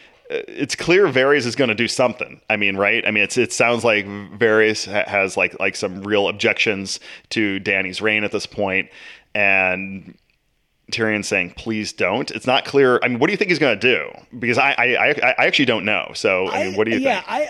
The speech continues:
Speaker 2: I, I was fascinated by this scene in general. You know, it's interesting to think of the Spider has spent the whole run of the show, and indeed the entirety of Dany's life,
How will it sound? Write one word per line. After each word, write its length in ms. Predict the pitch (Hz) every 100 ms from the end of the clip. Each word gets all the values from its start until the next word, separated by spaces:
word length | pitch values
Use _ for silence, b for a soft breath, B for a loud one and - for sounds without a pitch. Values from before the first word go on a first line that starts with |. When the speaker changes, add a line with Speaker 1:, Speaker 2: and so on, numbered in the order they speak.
| -
Speaker 2:
I, 100 | 214
I 40 | 349
was 140 | 349
fascinated 500 | - 226 214 214 185
by 160 | 165 185
this 260 | 160 180 -
scene 300 | - 185 175
in 180 | 165
general. 680 | 143 160 160 156 151 143 151
You 140 | 220 185
know, 140 | 175
it's 200 | 170 190
interesting 340 | 214 214 - 196
to 60 |
think 440 | 175 - 180 175 175
of 540 | 170 156 143 156 214
the 100 | 165
Spider 540 | - - 170 170 170 151
has 180 | 156
spent 480 | - - 170 151 - b _
the 80 | 165
whole 240 | 175 175
run 160 | 160 160
of 120 | 147
the 60 | 139
show, 440 | - 165 160 151
and 160 | 180 170
indeed 500 | 160 165 170 165 135
the 140 | 156
entirety 580 | 143 143 165 165 151 147
of 140 | 131
Dany's 400 | 156 156 147 127
life, 580 | 120 147 220 156 -